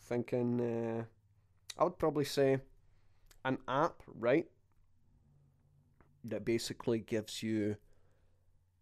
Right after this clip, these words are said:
free points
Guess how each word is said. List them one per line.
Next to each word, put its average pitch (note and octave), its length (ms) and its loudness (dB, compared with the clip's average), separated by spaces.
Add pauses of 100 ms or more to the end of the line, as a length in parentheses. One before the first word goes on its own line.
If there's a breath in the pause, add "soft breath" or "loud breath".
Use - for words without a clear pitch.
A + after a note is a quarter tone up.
(140)
free E3 640 10 (1200)
points - 540 2